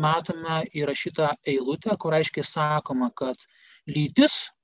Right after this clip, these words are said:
kuri vartojama šitoje, a, ko-, statute arba gender, tu, išreiškia a-, dvi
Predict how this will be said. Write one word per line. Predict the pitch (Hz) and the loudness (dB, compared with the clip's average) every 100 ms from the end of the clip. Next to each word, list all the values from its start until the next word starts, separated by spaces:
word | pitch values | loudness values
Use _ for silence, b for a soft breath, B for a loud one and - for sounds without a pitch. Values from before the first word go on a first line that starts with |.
| _ _ _ | _ _ _
kuri | 160 151 | 2 4
vartojama | 147 143 160 156 147 135 | 4 2 6 6 6 2
šitoje, | - 139 - 143 147 | -2 -6 -4 0 2
a, | 139 131 123 - _ 143 135 139 151 | 2 0 -6 -14 _ -6 -4 -4 -6
ko-, | 151 135 131 135 - | -4 -4 -2 -6 -6
statute | - - 147 143 143 180 | -8 -2 -2 -2 0 2
arba | 247 - 143 143 131 | 2 2 -4 -4 -4
gender, | 120 151 202 247 254 - _ _ _ _ _ - | -2 2 4 4 2 -4 _ _ _ _ _ -2
tu, | 208 - _ | -2 -2 _
išreiškia | 170 - 175 180 185 - 180 170 | -2 2 4 6 6 4 0 -2
a-, | 165 - _ _ 151 | -4 -12 _ _ -4
dvi | 180 156 165 | -2 -6 -4